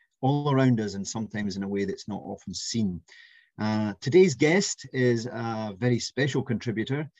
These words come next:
Zufi Deo is the co-founder of, uh,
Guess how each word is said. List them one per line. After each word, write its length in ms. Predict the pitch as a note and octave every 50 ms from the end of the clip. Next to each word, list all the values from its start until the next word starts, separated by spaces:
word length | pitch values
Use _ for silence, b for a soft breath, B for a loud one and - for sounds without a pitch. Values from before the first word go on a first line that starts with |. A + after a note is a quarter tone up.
| b b b - G2+
Zufi 400 | G#2 A#2+ C3 - C#3+ B2+ G#2+ G2+
Deo 520 | F#2 B2+ B2+ A#2+ A2+ B2+ D#3 F3 D#3 - -
is 240 | B2 A#2+ A#2 A2 G#2
the 240 | G#2+ G#2+ G#2+ G#2 G#2 - -
co-founder 840 | - C3+ C3+ B2 - - B2 A#2+ A#2+ A#2+ A#2+ A2+ A2+ A2 G#2+ - _ _ -
of, 340 | A#2 A#2 A2+ A#2 A2+ G#2 - - _ _ _ _ _ _ _ - G#2
uh, 240 | G#2 G#2 G2+ G#2 G2+